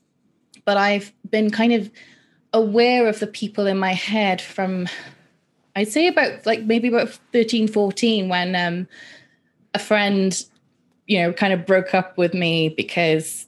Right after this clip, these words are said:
she basically said that, you know, what I do isn't normal and, you know, I'm too old to play pretend now, but it, it wasn't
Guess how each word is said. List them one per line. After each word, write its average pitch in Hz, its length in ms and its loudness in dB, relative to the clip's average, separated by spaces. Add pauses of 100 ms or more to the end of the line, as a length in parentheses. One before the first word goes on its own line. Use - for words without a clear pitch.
she - 140 -6
basically 170 400 -2
said - 420 -2
that, - 120 -2
you 165 100 -2
know, 151 240 -2
what 165 280 0
I 160 120 2
do 160 240 -2
isn't 156 240 -2
normal 208 800 4
and, 156 720 0 (600)
you 185 180 0
know, 165 500 2
I'm 160 480 0
too 165 200 0
old 196 240 6
to 220 80 0
play 190 240 2
pretend 175 540 0
now, 160 340 2
but 165 140 0
it, - 260 -2
it 156 120 -4
wasn't 180 560 0